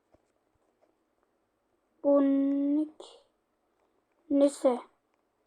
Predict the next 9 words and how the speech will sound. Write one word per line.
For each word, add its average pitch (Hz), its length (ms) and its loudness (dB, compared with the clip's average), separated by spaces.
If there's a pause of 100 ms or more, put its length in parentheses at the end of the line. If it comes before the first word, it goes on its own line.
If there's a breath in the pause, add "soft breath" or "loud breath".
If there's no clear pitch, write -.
(920)
He, 285 60 -4 (800)
buradan 277 380 2
zıplıyorsun. 294 1400 -2 (1600)
Bir - 60 -20
şey 370 320 10
zıplatıyorsun 302 640 4
ama 269 240 0
kime 330 360 10
acaba? 262 360 0